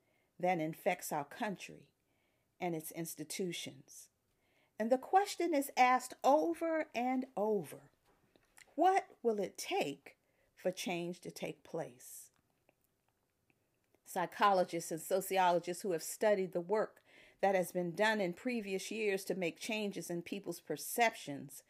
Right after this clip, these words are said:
have said it takes more than being aware of the institutional racism. It takes more than confronting a person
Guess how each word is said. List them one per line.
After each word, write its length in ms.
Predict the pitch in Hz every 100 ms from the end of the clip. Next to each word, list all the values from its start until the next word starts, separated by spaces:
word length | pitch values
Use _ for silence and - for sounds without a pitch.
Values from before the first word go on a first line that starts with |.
| - - - -
have 160 | 196
said 260 | - 254 240
it 120 | 214
takes 320 | - 240 -
more 480 | 208 226 311 330 302
than 180 | 233 208
being 260 | 214 196
aware 520 | 180 180 208 202 170 151
of 440 | 147 143 - - _ _ _ _
the 100 | 175
institutional 840 | - 180 - 165 - 180 - 160 151
racism. 680 | 156 151 - 160 - 160 139 _ _ _ _ _
It 180 | 233 233
takes 460 | - 269 254 - 208
more 720 | 208 226 320 294 170 170 160 _ _ _ _ _ _
than 200 | 175 185
confronting 1040 | - 185 170 - 311 311 285 - - - - _ _ _ _ -
a 80 | 165
person 720 | - 247 208 - 139 -